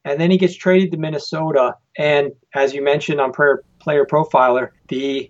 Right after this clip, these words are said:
number one completion record in N F L history last year comes behind the most injured offensive line in football, a situation he's thrust into without any real prep time.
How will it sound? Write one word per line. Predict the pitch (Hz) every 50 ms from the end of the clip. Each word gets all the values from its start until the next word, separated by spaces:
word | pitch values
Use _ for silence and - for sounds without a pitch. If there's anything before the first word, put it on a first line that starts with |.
| _ _ _
number | - 139 143 147 156 165 160 151
one | 151 156 151 151 156 147
completion | - - 131 123 - 156 151 160 160 - 165 143
record | 139 139 135 139 135 - 147 143 139 - - -
in | 160 165 175 190 185 -
N | - 170 165
F | 165 151 - -
L | 139 127 - - _
history | - 202 196 202 - 165 139 127
last | 127 123 123 120 - -
year | 143 131 127 127 - _ _ _ _ _
comes | - - 165 160 156 151 -
behind | - - 143 - 156 156 156 151 147 143 - - _ _ -
the | 165 127 - 160 190
most | 202 214 214 208 202 208 -
injured | - 170 175 180 170 151 147 139 135
offensive | 135 139 139 - 165 151 - 147 135
line | 131 131 127 127 123 127 131 -
in | - 143 160 160
football, | - - 147 139 - - 123 117 110 - - - _ _ _ _ _
a | 156
situation | 143 - - 165 175 - 160 156 151 151 - 160
he's | 143 135 - -
thrust | _ - 147 160 175 190 185 - -
into | 175 170 165 170 - 160
without | 147 147 139 143 131 127 - - -
any | 170 170 170 165
real | 151 139 147 147 131
prep | - - - 147 143 - -
time. | - - 135 127 117 113 113 -